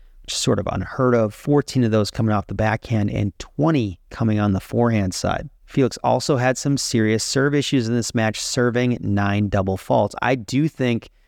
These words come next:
besides his backhand being a weakness, that his serve is also a weakness. I'm not just basing this on double faults numbers, but we'll get into some numbers in a minute that kind of prove that theory.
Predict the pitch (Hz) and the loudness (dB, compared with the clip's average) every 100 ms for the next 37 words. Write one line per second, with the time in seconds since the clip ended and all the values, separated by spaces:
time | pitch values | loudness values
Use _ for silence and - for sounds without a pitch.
0 | - - 120 - 131 131 156 170 135 113 | -12 -4 -2 0 0 0 0 -2 -4 -2
1 | 104 104 - 131 120 113 120 113 110 110 | -2 -2 -4 -2 0 0 2 2 2 0
2 | 113 110 - 110 107 113 - - 113 113 | 0 -2 0 -2 0 -2 -2 -2 0 2
3 | 110 - 104 104 - 104 101 107 113 110 | 0 0 0 0 0 -2 0 -2 0 0
4 | 113 131 147 117 - 110 117 120 110 104 | 2 0 -2 -4 -2 0 0 -2 -2 -2
5 | 104 95 98 95 90 - 131 - 127 117 | -4 -2 -2 -2 -2 0 0 0 -2 0
6 | 113 - _ - - 135 127 139 143 - | 0 -2 _ -20 -2 0 2 2 0 0
7 | 131 - 120 113 107 104 104 95 101 131 | -2 0 0 2 2 0 -2 -2 0 0
8 | 127 101 - - - 113 104 - - 135 | 0 -2 -4 -6 -4 -4 -4 -8 -2 -2
9 | 120 117 - - 143 156 | 2 0 -2 -2 2 4